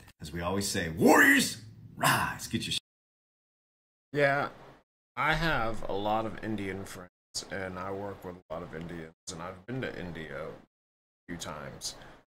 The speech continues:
Speaker 2: But they're in a population crisis. I never,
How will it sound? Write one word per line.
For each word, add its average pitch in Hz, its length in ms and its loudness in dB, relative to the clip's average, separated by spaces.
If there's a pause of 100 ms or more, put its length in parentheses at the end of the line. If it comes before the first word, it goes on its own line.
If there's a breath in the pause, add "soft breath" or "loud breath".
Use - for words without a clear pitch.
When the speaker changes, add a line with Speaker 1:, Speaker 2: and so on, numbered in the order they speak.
(260)
Speaker 2:
But 147 300 4 (1500)
they're 160 200 4
in 170 100 4
a 98 60 0
population 117 840 -2
crisis. - 800 -2 (280)
I 113 100 -2
never, 117 640 -2